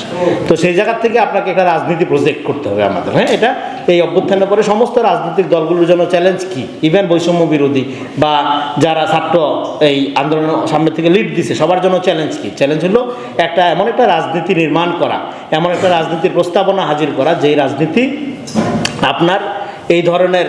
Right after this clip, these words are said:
এই যে আপনার, আহ, আওয়ামী যে রাজনীতি, আওয়ামী ফ্যাসিস্টিক যে কাঠামোর যে রাজনীতি, হ্যাঁ, জনগণ কেন্দ্রিক বা কোয়াজিপূর্ণ যে রাজনীতি, এর বাইরে একটা সিটিজেনারি পলিটিক্স যাতে ডেভেলপ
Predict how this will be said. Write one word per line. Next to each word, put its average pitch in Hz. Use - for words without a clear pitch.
এই 156
যে 160
আপনার, 151
আহ, 139
আওয়ামী 165
যে 165
রাজনীতি, 143
আওয়ামী 147
ফ্যাসিস্টিক 151
যে 156
কাঠামোর 156
যে 147
রাজনীতি, 135
হ্যাঁ, 180
জনগণ 156
কেন্দ্রিক 143
বা 151
কোয়াজিপূর্ণ 165
যে 151
রাজনীতি, 147
এর 143
বাইরে 151
একটা 160
সিটিজেনারি 185
পলিটিক্স 139
যাতে 135
ডেভেলপ 110